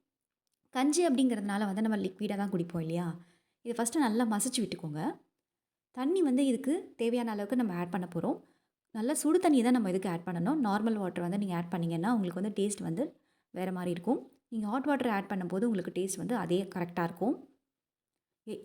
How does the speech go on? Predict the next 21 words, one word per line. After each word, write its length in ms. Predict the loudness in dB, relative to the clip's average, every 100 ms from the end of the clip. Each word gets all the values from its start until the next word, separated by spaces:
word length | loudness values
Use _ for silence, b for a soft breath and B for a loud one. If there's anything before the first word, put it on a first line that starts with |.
| 8
இந்த 120 | 8 8
டிஷ்ஷுக்குன்னு 400 | 4 4 6 6
இல்ல, 100 | 6 4
நீங்க 140 | 4 2
எந்த 120 | 2 2
டிஷ்ஷுக்கு 340 | 2 2 2 0 -4 -4
ஏதாவது 200 | -4 -2
வாட்டர் 240 | -4 -2 -2
ஆட் 140 | -2
பண்ணணும்னாலும் 480 | -4 -2 -2 0 2 2
நீங்க 160 | 2 0 -2
ஹாட் 180 | 0
வாட்டர் 220 | 0 0 -4
ஆட் 120 | -2
பண்ணீங்கன்னா 440 | 0 0 0 0 0
அதோட 200 | 0 -2 -2
டேஸ்ட் 260 | -2 -2
வந்து 140 | -2 0
அதே 140 | 0 0
லெவலுக்கே 340 | 0 -4 -4 -6
இருக்கும். 240 | -4 -6